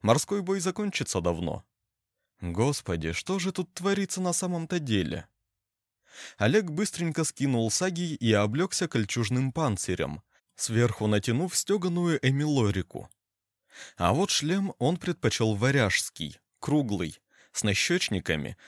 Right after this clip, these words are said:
здорово похожий на те, что носили римские легионеры, разве что без гребешка. «Биться будем?» — тревожно спросил Пончик —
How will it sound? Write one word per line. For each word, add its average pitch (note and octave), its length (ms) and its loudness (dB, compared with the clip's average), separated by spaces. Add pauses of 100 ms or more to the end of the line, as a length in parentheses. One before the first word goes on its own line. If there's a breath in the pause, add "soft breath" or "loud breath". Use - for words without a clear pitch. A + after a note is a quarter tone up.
(120)
здорово F3+ 440 2
похожий A#2 460 0
на G2 180 2
те, E3 260 0 (200 loud breath)
что - 220 -2
носили F3+ 360 0
римские C#3 500 0
легионеры, A#2+ 920 0 (280)
разве D#3+ 380 2
что - 220 0
без G2+ 160 -2
гребешка. G2 680 -2 (1040)
«Биться G2 480 0
будем?» — G#2+ 440 -2 (500)
тревожно C#3+ 480 0
спросил F#2+ 480 -2
Пончик — - 520 -2